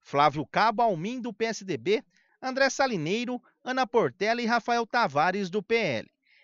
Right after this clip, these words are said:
Neto Sanches e Herculano Borges, do Republicanos, Maicon Nogueira, do P P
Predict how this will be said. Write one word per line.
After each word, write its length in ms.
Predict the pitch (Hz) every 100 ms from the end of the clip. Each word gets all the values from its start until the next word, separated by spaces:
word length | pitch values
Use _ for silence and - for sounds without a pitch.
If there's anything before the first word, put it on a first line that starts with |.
| _
Neto 340 | 104 120 - 147
Sanches 540 | - 151 214 240 208
e 40 | 254
Herculano 460 | 262 277 262 262
Borges, 560 | 151 160 226 220 240 196
do 120 | 233
Republicanos, 1040 | 233 220 220 247 - 135 104 - - - _ _ _ _
Maicon 400 | 104 131 - 151
Nogueira, 480 | 165 135 113 180 185
do 100 | 175
P 200 | 226 185
P 280 | - 233